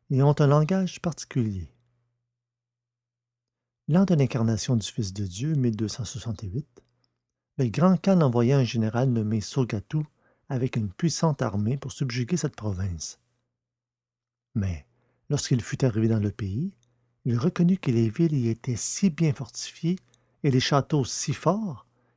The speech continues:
qu'il était comme impossible de les prendre. Il brûla cependant toutes les maisons de campagne, coupa les arbres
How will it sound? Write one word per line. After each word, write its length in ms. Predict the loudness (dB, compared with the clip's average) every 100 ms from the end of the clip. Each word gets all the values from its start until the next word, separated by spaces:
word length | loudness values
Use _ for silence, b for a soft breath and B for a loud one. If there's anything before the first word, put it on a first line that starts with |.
| -4
qu'il 120 | 0
était 240 | 0 0
comme 320 | -2 -2 -2 -6 _
impossible 680 | 0 0 0 -6 -4 -2 0
de 80 | 0
les 120 | 0
prendre. 560 | -2 -6 -6 -10 -16 _ _ _ _ _ _ _ _ _ _ _ _ _ _ 0
Il 100 | 2
brûla 280 | 2 0 0
cependant 600 | -4 -6 -4 -2 -2 -4 _ _ _ -2
toutes 220 | 0 2
les 100 | 2
maisons 300 | 4 0 -2
de 80 | -4
campagne, 580 | -6 -8 -4 -2 -2 -4 _ _ -2
coupa 240 | 0 4
les 260 | 6 6 4
arbres 340 | 2 0 -2